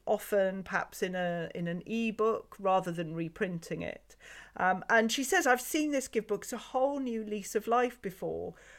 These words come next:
which is just great." Um, and she thinks being flexible in publishing is super important. I,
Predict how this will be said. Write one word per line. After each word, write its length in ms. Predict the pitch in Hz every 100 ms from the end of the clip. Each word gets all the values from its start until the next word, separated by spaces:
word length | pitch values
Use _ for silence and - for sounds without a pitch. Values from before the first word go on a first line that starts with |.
| -
which 200 | 240 233
is 100 | 247
just 220 | - 226
great." 720 | - 269 233 147 - - - - - - -
Um, 340 | - 185 190 190
and 180 | 208 214
she 160 | - 220
thinks 300 | - 226 208
being 240 | 220 208
flexible 640 | 208 - 277 - - 202
in 120 | 190 180
publishing 640 | - 180 180 - 185 180
is 380 | - 190 185 - -
super 440 | - - 196 -
important. 760 | 185 180 - 180 175 - 151 - -
I, 160 | 180